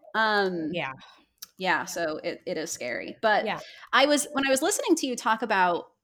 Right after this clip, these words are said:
Speaker 1: you know, I wa-, I ta-, you take in the marketing information and then you think, like, "Okay, what do I have the capacity for right now?" The other thing that I was thinking that I am always trying to do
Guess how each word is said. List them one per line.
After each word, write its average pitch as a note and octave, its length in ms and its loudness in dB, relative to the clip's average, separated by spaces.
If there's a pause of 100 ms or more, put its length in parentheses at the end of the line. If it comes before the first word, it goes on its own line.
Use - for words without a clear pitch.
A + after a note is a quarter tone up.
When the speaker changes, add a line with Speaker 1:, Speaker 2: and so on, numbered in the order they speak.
(120)
Speaker 1:
you G3 80 -2
know, E3 220 2
I F#3 160 4
wa-, G3+ 180 -2
I G3 120 4
ta-, A3+ 200 -6
you G#3 160 -2
take G#3 340 -2
in F#3+ 180 0
the F#3 60 0
marketing E3+ 420 -2
information F3 500 -4
and D#3+ 180 -2
then D#3+ 100 -4
you D#3+ 160 -2
think, E3+ 240 -6
like, D#3+ 140 -6
"Okay, - 160 -8
what D#3+ 100 -2
do E3 60 0
I D#3+ 60 0
have E3+ 120 -6
the E3 80 -10
capacity E3 440 -4
for E3 180 -4
right D#3 140 -2
now?" D3+ 220 -4 (260)
The A#3+ 100 2
other C#4 180 4
thing A#3+ 160 -2
that G3 80 0
I F3+ 80 2
was F3+ 140 -4
thinking E3+ 480 -2
that E3 240 0
I F3+ 340 4
am F#3+ 140 -4
always E3 360 -2
trying E3 340 -2
to F3 100 -12
do D3+ 400 -6